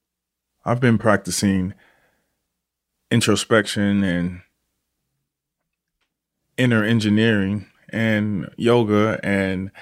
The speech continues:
meditation for years and years. And it's time for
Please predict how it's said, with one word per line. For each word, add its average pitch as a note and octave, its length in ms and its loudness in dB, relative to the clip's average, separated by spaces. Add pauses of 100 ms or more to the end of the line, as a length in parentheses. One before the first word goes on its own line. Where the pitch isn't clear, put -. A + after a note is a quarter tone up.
(760)
meditation A2 760 0
for G#2 420 2
years A2+ 520 2
and G2+ 160 2
years. G2+ 520 2
And G2 120 -2
it's C3+ 120 -2
time A#2 400 2
for G2 500 0